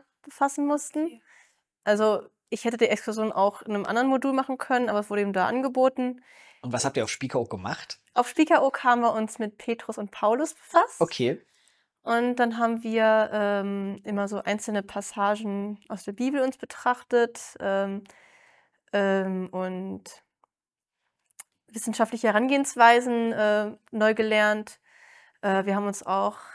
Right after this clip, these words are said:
Speaker 1: das fand ich am witzigsten, äh, wie heißt, wie hieß das? Einfach irgend so einen Dialog gesetzt. Wir haben uns einfach hingesetzt und haben einfach nur geredet und die Dozentin hat sich komplett rausgehalten und wollte einfach nur, dass wir, äh, in ein, eine Diskussion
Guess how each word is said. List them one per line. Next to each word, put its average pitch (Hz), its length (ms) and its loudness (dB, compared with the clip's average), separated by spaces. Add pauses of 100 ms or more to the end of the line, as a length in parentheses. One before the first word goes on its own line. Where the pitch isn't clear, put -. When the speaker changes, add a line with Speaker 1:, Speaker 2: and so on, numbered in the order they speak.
(1200)
Speaker 1:
das 226 160 -4
fand 277 140 2
ich 262 60 4
am 226 160 2
witzigsten, 233 680 -4
äh, 208 300 0
wie 208 80 -12
heißt, 240 240 -8
wie 220 100 -8
hieß 233 140 -14
das? 240 200 -4 (680)
Einfach 233 240 2
irgend 247 260 0
so 240 80 2
einen 220 80 4
Dialog 233 400 6 (120)
gesetzt. 320 320 6
Wir 254 60 4
haben 233 60 4
uns - 80 0
einfach 220 180 0
hingesetzt 302 680 2
und 226 140 -4
haben 226 120 2
einfach 220 300 0
nur 226 140 -4
geredet 320 640 2
und 240 260 -4
die 226 160 -2
Dozentin 247 720 0 (360)
hat 214 220 -2
sich - 160 -10
komplett 220 320 -4
rausgehalten 277 680 2
und 226 60 -6
wollte 226 200 2
einfach 233 120 -6
nur, 226 120 0
dass 214 220 -8
wir, 208 360 4
äh, 196 280 0
in 190 80 -8
ein, 190 400 -4 (240)
eine 190 80 -4
Diskussion 269 760 -2